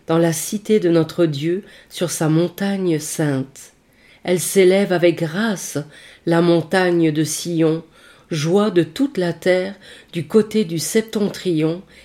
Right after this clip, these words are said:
et la ville du grand roi. Dieu dans ses palais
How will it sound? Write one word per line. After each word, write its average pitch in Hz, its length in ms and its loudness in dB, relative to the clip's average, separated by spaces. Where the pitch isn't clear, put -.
et 170 120 2
la 160 180 2
ville 175 400 -2
du 160 100 0
grand 151 340 0
roi. 139 400 -4
Dieu 190 260 2
dans 190 140 0
ses 175 240 0
palais 180 520 2